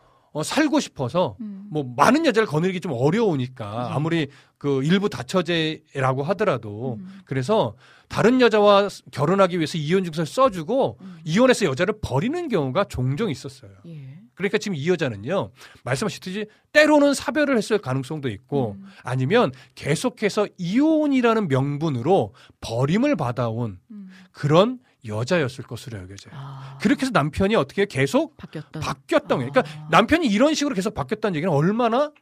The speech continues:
Speaker 2: 음.
Speaker 1: 불행한 삶을 살았다는
Speaker 2: 아, 또
Speaker 1: 거겠습니까?
Speaker 2: 그렇게 보니까 그렇네요.
Speaker 1: 그렇죠?
Speaker 2: 예.
Speaker 1: 네.
Speaker 2: 음.
Speaker 1: 그러니까 지금, 아, 현재 여섯 번째 남자는
Speaker 2: 네.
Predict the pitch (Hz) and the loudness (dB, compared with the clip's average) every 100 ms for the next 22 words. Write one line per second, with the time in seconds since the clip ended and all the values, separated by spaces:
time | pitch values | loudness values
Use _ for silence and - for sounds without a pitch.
0 | _ 208 190 175 175 _ _ - 135 139 | _ -20 -20 -20 -20 _ _ -14 -8 -2
1 | 170 262 254 202 175 151 160 156 156 123 | 0 2 2 0 -4 -4 -8 -8 -8 -8
2 | 156 151 - 139 - 240 185 165 156 - | -8 -10 -12 -12 -8 -6 -6 -8 -10 -10
3 | 170 143 123 117 120 110 - 120 139 135 | -8 -8 -10 -12 -14 -14 -12 -12 -10 -10
4 | 123 123 113 110 98 95 104 170 170 156 | -10 -10 -10 -8 -10 -16 -18 -16 -14 -16
5 | 156 156 160 _ _ _ 196 185 185 175 | -18 -20 -20 _ _ _ -6 -6 -6 -4
6 | 196 175 _ _ - - - _ 127 135 | -4 -6 _ _ -20 -20 -20 _ -8 -6
7 | 131 117 113 _ _ _ _ _ - - | -6 -8 -14 _ _ _ _ _ -8 -2
8 | 285 262 202 131 175 190 165 - 165 127 | 0 2 0 0 -4 -6 -6 -4 -2 -2
9 | 110 - - - - - 120 131 139 139 | -4 -16 -20 -20 -20 -12 -4 -4 0 -2
10 | 107 98 151 156 135 120 | -2 -8 -6 -6 -6 -10